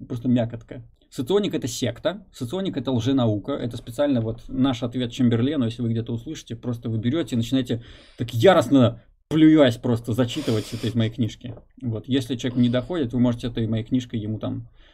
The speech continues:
куда-нибудь треснуть. Так, давайте проведем эксперимент, докажем, что соционика наука. Всех шестнадцать, э,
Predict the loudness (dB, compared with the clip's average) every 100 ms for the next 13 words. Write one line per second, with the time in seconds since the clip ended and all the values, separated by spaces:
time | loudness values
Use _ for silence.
0 | _ _ -6 -4 -4 -8 -8 -8 -6 -12
1 | -12 -20 -18 -8 -6 -2 -4 -2 -2 0
2 | -2 -4 -4 -2 -4 -4 -4 -4 -6 -14
3 | -6 -6 -2 0 2 0 -4 -6 -8 -12
4 | -4 -4 -2 -4 0 0 0 -6 -20 -18
5 | -14 -6 -4 -4